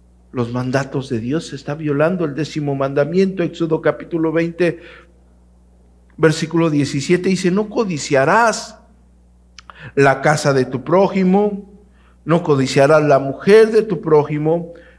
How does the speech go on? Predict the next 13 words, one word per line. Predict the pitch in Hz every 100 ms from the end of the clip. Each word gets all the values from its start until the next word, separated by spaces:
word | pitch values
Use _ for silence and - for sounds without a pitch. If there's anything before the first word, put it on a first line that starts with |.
| _ -
ni | 165
a | 247
su | 240 196
siervo, | 175 165 160 165
ni | 170 196
su | - 214
criada, | 175 170 165 165 170
ni | 180
su | 175 156
buey, | 156 160
ni | 170 170
su | 160 165 160
asno, | 170 170 202 214